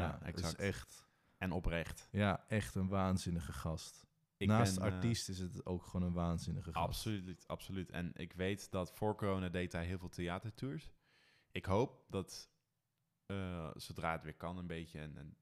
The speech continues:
Speaker 1: d-, dat hij ook weer theaters ingaat en dat wij daar dan ook naartoe kunnen. Want ik denk dat, eh, iemand als Fresco heel inspirerend kan zijn. Ook op die, op zo'n platform, zeg maar. Dus niet alleen in zijn muziek, maar ook in zijn theater. Het zal natuurlijk wel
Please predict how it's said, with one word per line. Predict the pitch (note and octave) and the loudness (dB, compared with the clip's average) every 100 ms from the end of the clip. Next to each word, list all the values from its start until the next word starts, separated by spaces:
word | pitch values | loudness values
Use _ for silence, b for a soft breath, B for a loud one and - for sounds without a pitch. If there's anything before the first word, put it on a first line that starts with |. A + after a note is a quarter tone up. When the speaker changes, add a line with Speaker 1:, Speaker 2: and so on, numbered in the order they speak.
| - | -18
Speaker 1:
d-, | B1+ - | -14 -12
dat | E2+ | -8
hij | E2+ F2 F2 | -4 -2 -2
ook | F#2+ F2 | -6 -6
weer | F2+ | -6
theaters | - F2 E2+ - - | -4 -4 -2 -6 -10
ingaat | D#2+ - D2+ - | -10 -8 -8 -8
en | D#2+ | -6
dat | D#2+ | -6
wij | D2+ D#2 | -4 -4
daar | D#2 D2+ | -4 -4
dan | D2+ D2 | -4 -4
ook | C#2+ D#2+ | -6 -8
naartoe | D#2+ C#2+ | -8 -8
kunnen. | - C2+ C2+ | -8 -8 -6
Want | B1 C2+ - b b b b _ | -8 -10 -14 b b b b _
ik | F#2 E2+ | -6 -2
denk | F2+ F2+ E2 | 0 0 0
dat, | E2+ - F2+ | -4 -4 -4
eh, | F2 | -2
iemand | F#2 F#2 | 0 0
als | F2 - | 0 -2
Fresco | F2 E2+ - F2+ | -4 -6 -6 -6
heel | E2+ F2 E2 | -2 -2 -4
inspirerend | - F2 - E2 F2 F2 | -6 -4 -2 -2 -4 -6
kan | E2+ | -6
zijn. | E2 D#2+ D#2+ - | -4 -4 -6 -8
Ook | E2+ - | -8 -6
op | D#2+ | -6
die, | F2 E2 - | -4 -6 -8
op | - - | -12 -6
zo'n | F#2+ F2 | -2 0
platform, | F2 D#2+ - F2 | 0 -2 -2 -2
zeg | D#2+ D#2 | -2 -2
maar. | D#2 | -2
Dus | F2+ | -2
niet | F#2 | -2
alleen | E2+ E2+ | 0 -2
in | E2+ | -4
zijn | D#2+ | -4
muziek, | D#2+ D#2+ F2+ | -4 -4 -6
maar | F2 | -6
ook | E2 E2+ | -6 -6
in | |
zijn | D2 D2+ | -8 -6
theater. | D#2+ D2 - C2+ | -6 -6 -6 -8
Het | - | -4
zal | D2+ | -4
natuurlijk | - D#2+ D#2 | -4 -4 -4
wel | C2+ | -4